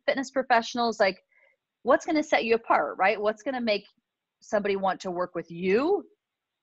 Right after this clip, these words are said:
versus, you know, Sally next, next door? Um, secondly, we're gonna talk about how to establish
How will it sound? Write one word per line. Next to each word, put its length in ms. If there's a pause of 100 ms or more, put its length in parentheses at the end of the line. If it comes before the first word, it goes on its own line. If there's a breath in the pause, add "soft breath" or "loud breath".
(200)
versus, 640
you 120
know, 100
Sally 320
next, 360
next 280
door? 260 (460 loud breath)
Um, 260
secondly, 500
we're 100
gonna 140
talk 260
about 180
how 320
to 200
establish 840